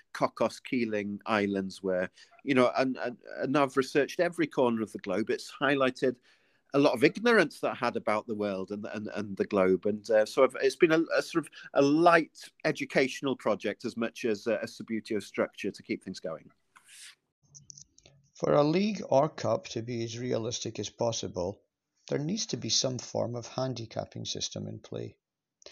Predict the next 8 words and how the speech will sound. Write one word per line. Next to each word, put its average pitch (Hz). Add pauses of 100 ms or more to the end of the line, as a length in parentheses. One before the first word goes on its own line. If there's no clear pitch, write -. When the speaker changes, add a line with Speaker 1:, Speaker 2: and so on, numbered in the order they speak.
(140)
Speaker 2:
Here's 247
Phil 196
Marsden 175
explaining 113
how 120
his 135
system -
incorporated 104